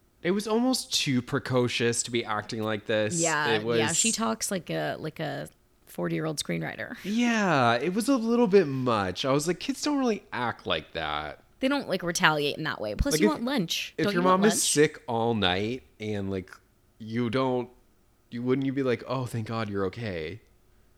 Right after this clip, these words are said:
Speaker 2: Yeah, Bernice is not happy with her mama. Um, and, uh, sh-, sh-, uh, Sandra Bullock has to give the lunchbox to, like, some random, like, aide.
Speaker 1: Yeah, the worker there, she's like, "Can you just make sure she gets this?" Blah, blah, blah.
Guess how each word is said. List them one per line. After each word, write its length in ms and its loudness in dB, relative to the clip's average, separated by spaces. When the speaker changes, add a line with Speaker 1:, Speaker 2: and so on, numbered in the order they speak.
Speaker 2:
Yeah, 320 4
Bernice 380 0
is 100 -4
not 280 2
happy 260 -6
with 200 -6
her 80 -2
mama. 600 -4
Um, 720 -4
and, 400 -2
uh, 60 -12
sh-, 180 -8
sh-, 260 -6
uh, 420 4
Sandra 240 -6
Bullock 180 -2
has 120 -6
to 80 -6
give 140 -6
the 60 -2
lunchbox 480 -4
to, 80 -2
like, 120 -2
some 280 -2
random, 380 0
like, 360 -6
aide. 420 0
Speaker 1:
Yeah, 320 0
the 120 0
worker 380 2
there, 320 4
she's 220 -8
like, 120 -6
"Can 120 -8
you 80 -2
just 180 -6
make 140 -6
sure 180 -4
she 180 -8
gets 360 -4
this?" 440 -4
Blah, 220 -12
blah, 160 -14
blah. 440 -14